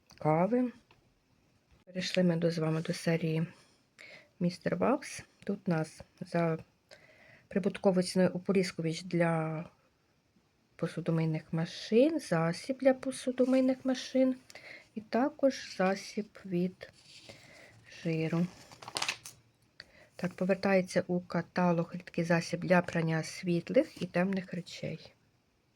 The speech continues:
Прибутковою ціною засіб кисневий для виведення плям та засіб для чищення унітазу. Також концентрований мультифункціональний очищувач.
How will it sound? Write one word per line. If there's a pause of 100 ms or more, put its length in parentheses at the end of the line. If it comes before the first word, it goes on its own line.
(140)
Прибутковою
ціною (720)
засіб
кисневий
для
виведення
плям (160)
та (180)
засіб
для
чищення (260)
унітазу. (2000)
Також
концентрований
мультифункціональний
очищувач.